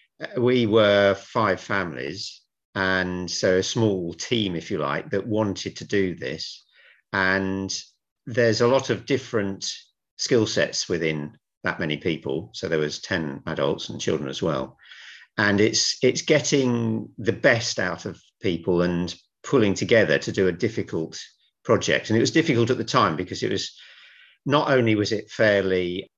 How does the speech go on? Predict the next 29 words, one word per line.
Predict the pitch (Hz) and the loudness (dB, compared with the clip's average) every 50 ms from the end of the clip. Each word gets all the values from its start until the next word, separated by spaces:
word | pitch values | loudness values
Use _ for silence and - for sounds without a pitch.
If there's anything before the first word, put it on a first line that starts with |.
| _ _ _ _ _ _ _ _ - | _ _ _ _ _ _ _ _ -4
unusual, | 117 120 127 127 131 143 156 165 165 165 160 147 123 - 117 98 98 | -4 -2 -2 0 2 4 6 8 8 8 8 6 4 2 0 0 0
perhaps, | 90 - 101 - 101 92 - - - | -2 -6 -6 -4 -4 -4 -4 -6 -10
to | - - | -10 -6
be | - 95 | -6 -6
thinking | 95 - - 98 90 - - 95 90 82 | -4 -4 -4 -4 -4 -4 -4 -4 -4 -4
about | - 92 98 92 85 - | -4 -2 -2 -2 0 -2
sustainability | - - - - - 104 87 85 82 82 95 82 80 78 - - 90 82 80 82 - - - | -2 -4 -4 0 0 0 0 0 0 -2 0 -2 -2 -4 -4 -4 -2 -2 -2 -4 -8 -4 -4
as | 104 92 85 80 - | -4 -4 -4 -6 -6
deeply | _ 120 107 104 - - - 107 87 85 82 | _ -2 -2 -2 -4 -6 -4 -2 0 0 0
and | 80 80 78 | 0 0 0
as | 80 80 78 76 - | 0 0 0 -2 -6
broadly | - - 110 113 117 117 113 104 98 - 92 80 71 | -6 -4 0 2 4 4 4 4 2 0 -4 -4 -4
as | 73 78 - - | -4 -6 -6 -8
we | 92 78 | -6 -8
were | 71 65 67 65 64 65 67 78 87 90 _ _ - - - - - - - _ _ _ | -6 -6 -6 -4 -4 -6 -6 -8 -10 -12 _ _ -20 -20 -20 -20 -20 -20 -20 _ _ _
at | - 107 92 - | -8 -8 -6 -6
the | - | -8
time, | 90 - - - 98 87 71 62 62 67 87 98 101 104 _ _ _ _ _ _ _ | -8 -6 -4 -4 -4 -4 -4 -6 -6 -6 -8 -8 -10 -12 _ _ _ _ _ _ _
but | - 123 110 107 - - - - - - - _ _ | 0 2 2 2 2 -2 -6 -8 -8 -8 -10 _ _
it | - 117 113 | 2 2 4
was | 139 127 113 | 2 2 2
also | 143 143 135 120 - - - 101 92 | 4 4 4 2 2 2 2 2 2
a | - 98 | 2 0
fairly | - - - 127 120 113 107 98 98 98 | -2 -2 0 2 4 4 4 2 2 0
radical | 95 98 104 107 107 110 - 110 95 - - 101 95 92 90 90 90 87 90 _ _ _ _ _ _ _ _ _ | 0 0 2 2 2 0 -2 -4 -8 -6 -4 -4 -2 -2 -2 -6 -8 -10 -14 _ _ _ _ _ _ _ _ _
design | - - 98 92 - 104 110 104 104 92 78 71 65 67 78 87 92 92 - - | -4 -4 0 0 2 2 2 2 2 0 0 -2 -2 -4 -4 -6 -6 -8 -8 -8
that | 110 95 98 - - | -2 0 0 0 2
we | 104 95 92 87 85 | 0 0 2 2 0
were | 85 87 87 87 87 87 87 85 85 82 - | 0 2 2 2 2 2 2 2 0 0 -2